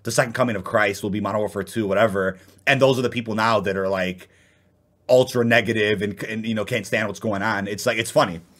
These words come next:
Like, I actually got surprised by how good Modern Warfare two was at launch. I'm not saying the post-launch has been handled all that great, but the game launched in a great state,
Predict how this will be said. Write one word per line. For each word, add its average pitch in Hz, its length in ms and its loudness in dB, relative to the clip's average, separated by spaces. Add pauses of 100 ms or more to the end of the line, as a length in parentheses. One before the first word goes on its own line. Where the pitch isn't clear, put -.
Like, 131 180 0
I 180 160 4
actually 190 280 2
got 156 140 2
surprised 107 480 0
by 110 80 2
how 110 120 2
good 107 320 -2 (140)
Modern 120 180 0
Warfare 113 200 0
two 104 400 -4 (300)
was 107 160 -4
at 104 140 -6
launch. 127 360 -4 (240)
I'm 139 100 -2
not 151 80 4
saying 143 180 0
the 110 80 0
post-launch 143 380 -2
has 101 60 -12
been 107 120 -6
handled 107 200 -4
all 101 100 -2
that 98 140 -4
great, 104 280 -2
but 110 260 -2 (680)
the 117 100 -4
game 131 140 2
launched 113 220 -2
in 101 80 -6
a 98 40 -6
great 98 220 -4
state, 107 380 -6